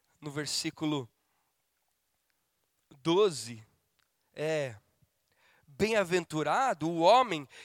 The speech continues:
que suporta com perseverança a aprovação, porque depois de ter sido aprovado,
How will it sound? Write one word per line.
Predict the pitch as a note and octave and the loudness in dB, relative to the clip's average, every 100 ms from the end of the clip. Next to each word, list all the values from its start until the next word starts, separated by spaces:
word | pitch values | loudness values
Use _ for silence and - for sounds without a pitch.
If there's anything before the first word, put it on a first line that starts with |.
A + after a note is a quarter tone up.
| - | -6
que | B3+ | 0
suporta | B3+ - G3+ G3+ A3+ - G#3+ | 0 0 -2 2 2 2 -4
com | - A3+ | 0 -2
perseverança | A3 G#3+ - G#3 F3+ F3+ G#3 A#3 - D#3 D3 _ - - D#3 | 0 -2 0 -2 -2 0 -2 -2 -2 -2 -4 _ -20 -8 -2
a | D3+ | 0
aprovação, | - D#3+ C#3+ C3+ - - B3+ G#3 C3 - - - | 0 -2 -2 -4 -6 -2 0 0 -4 -14 -20 -4
porque | G3 - G3+ | -4 -2 -2
depois | G3+ - B3 | 0 2 2
de | C4 | 0
ter | B3+ A#3 | -4 -4
sido | B3+ B3 | -2 -4
aprovado, | - B3+ A3 F3 E3 D3+ | 2 2 4 4 2 -2